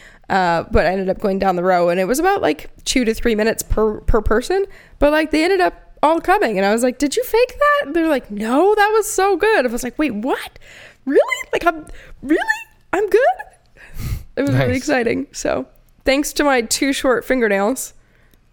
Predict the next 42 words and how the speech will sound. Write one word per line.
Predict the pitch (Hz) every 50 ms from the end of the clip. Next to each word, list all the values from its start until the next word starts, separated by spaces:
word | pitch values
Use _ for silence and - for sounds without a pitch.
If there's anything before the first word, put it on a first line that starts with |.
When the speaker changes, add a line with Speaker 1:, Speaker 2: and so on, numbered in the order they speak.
| _ _ _ _ _ -
Speaker 1:
they | 247 233
did | 214 226 196
the | 214 202
trick | - - 202 202 - -
very | - 190 180 180
well, | 175 151
Speaker 2:
Man, | 156 143 123 101 85 -
the | -
Speaker 1:
apparently. | - 202 190 - - 135 190 226
Speaker 2:
thing, | -
let's | 117 117 -
talk | - 110 107
about | - 101 92 -
that | 92 80 65 -
for | - 87
a | -
second, | - 95 - - 87
because | 87 90 - - 87 85 82 - - - -
Speaker 1:
Okay. | - 175 190 226 - - - - - _ _ _ _ - - _ _ _
Speaker 2:
I | - 107 117
th-, | 107 101 101 - -
ah, | - - 98 131 131 120 95 80 -
dude, | - 123 120 104 87 78 - - - - _ _ _ _ _ _ _ _ -
even | 127 131 143 165 165 165 156 139 - _ -
sometimes | - - - 123 - - 131 127 123
when | 127 107 104
my | 98 98 104
nails | 107 104 101 95 92 95 90 - - - _ _ _ _ _ _ _ -
are | 87 92
even | 107 101 95 90 90
this | 90 92 - - -
long, | 82 78 76 76 80 95 120 - - - _ _ _ 277
Speaker 1:
Mm-hmm. | 254 262 - - - - -
Speaker 2:
I | 104 95
feel | - - - - 113 117 135 139
like | 127 101 87 80 - - - - - _ -
I'm | 90 90
s-, | 90 - - - -
just | - 117 - - - -
scraping. | - - - 92 85 95 107 127 - - - 82 80 82 82 - - _ _ _ _ _ -
Speaker 1:
Really? | 247 269 427 - - _ _ - -
Speaker 2:
Yeah, | - - 202 127 147 117 85